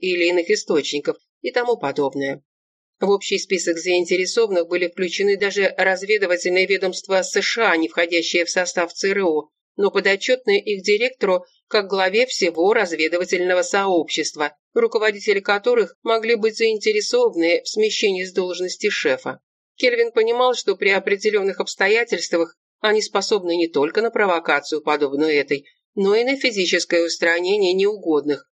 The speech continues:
включая и первое лицо государства, которое являлось таковым лишь формально. Теперь, опираясь на содержавшуюся в голове информацию, Кельвин мог предположить, кто больше других заинтересован в произошедшем,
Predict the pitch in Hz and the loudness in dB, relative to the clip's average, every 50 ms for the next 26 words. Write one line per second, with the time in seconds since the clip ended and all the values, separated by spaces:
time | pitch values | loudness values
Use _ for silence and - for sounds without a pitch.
0 | _ _ _ - - 226 226 196 - 233 220 214 208 202 202 - - 226 220 220 | _ _ _ -4 -2 -2 0 0 0 2 2 4 2 0 -2 -4 -4 -6 -2 0
1 | 233 214 202 185 180 185 185 185 190 196 - - 196 185 196 196 - - 226 196 | 0 0 0 0 0 0 0 2 0 0 0 -2 -2 0 -2 -2 0 -2 -2 0
2 | 165 143 139 139 - - - 156 151 151 - _ _ _ _ _ - - 180 170 | 2 0 0 0 -2 -8 -8 -8 -8 -8 -8 _ _ _ _ _ -2 -2 -2 0
3 | - 180 170 165 160 160 160 151 147 147 151 147 165 185 214 - - - - - | 0 0 0 0 0 0 -2 -2 -2 0 0 2 2 2 2 0 -4 -10 -6 -4
4 | 202 196 165 151 147 151 156 156 - - - 175 175 175 170 160 139 131 127 123 | -4 -2 -2 -2 -2 -4 -4 -6 -8 -8 -4 -2 -2 -2 -2 -4 -4 -4 -4 -6
5 | 135 135 135 131 135 - _ _ _ _ _ _ _ - - 233 220 - 262 294 | -6 -6 -8 -8 -10 -10 _ _ _ _ _ _ _ -4 -4 -2 0 0 0 0
6 | 277 - - 175 170 196 185 185 180 175 175 170 - - 175 180 175 175 170 170 | 0 0 0 -2 0 0 0 2 2 2 0 0 -2 -2 2 2 2 2 0 -2
7 | 180 180 196 202 196 185 175 156 143 - - 165 156 151 - 165 151 156 - 165 | -4 -2 -2 -2 0 0 0 0 0 -2 -4 -4 -4 -2 -2 -2 -2 -2 0 0
8 | 170 165 160 165 165 165 165 - 175 170 170 180 190 208 240 240 - - 190 180 | 0 0 0 0 0 0 0 0 0 0 0 0 0 -2 -2 -2 -4 -2 0 2
9 | 170 170 175 _ _ _ _ - 269 262 247 226 226 226 226 226 220 - - 220 | 0 0 -2 _ _ _ _ 0 2 2 2 2 2 2 2 2 0 0 -2 -4
10 | 208 - - 214 214 214 214 208 208 240 254 254 254 - - - - 220 220 220 | -4 -2 0 2 2 2 2 0 0 -2 -2 -4 -4 -10 -14 -6 0 2 4 4
11 | 220 214 - - 196 220 220 208 - - 220 220 226 226 190 170 151 139 143 143 | 4 2 0 -2 0 0 0 0 0 -2 0 0 -2 -2 -2 -2 -2 -2 -2 -2
12 | 160 160 156 151 151 170 165 165 160 - 160 147 143 147 143 - - 165 165 160 | 0 0 0 0 0 0 0 0 0 0 0 0 0 -2 -4 -4 -2 -2 -2 -2
13 | 156 175 175 180 - - 175 156 143 - - 156 147 147 | 0 -2 -2 -2 -2 0 0 0 0 0 -2 -4 -4 -4